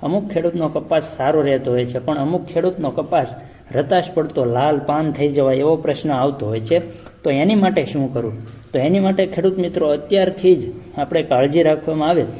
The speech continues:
તો સારા એવા એના પરિણામ મળે છે. તો એની માટે જે મેગ્નેશિયમ સલ્ફેટ આવે છે, એ પણ તમારે જોડે આપવું જોઈએ, જેના લીધે શું કે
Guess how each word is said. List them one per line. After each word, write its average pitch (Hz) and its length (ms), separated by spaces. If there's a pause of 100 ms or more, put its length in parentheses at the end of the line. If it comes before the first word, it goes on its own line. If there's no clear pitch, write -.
(300)
તો 147 80
સારા 165 280
એવા 156 220
એના 151 140
પરિણામ 147 540 (140)
મળે 139 260
છે. - 360 (140)
તો 151 80
એની 165 220
માટે 190 260
જે 190 100
મેગ્નેશિયમ 170 640
સલ્ફેટ 170 460
આવે 156 240
છે, 143 140
એ 143 160
પણ 190 240
તમારે 165 440 (400)
જોડે 156 240
આપવું 156 440
જોઈએ, 127 280
જેના 139 260
લીધે 165 260
શું 185 340
કે 165 240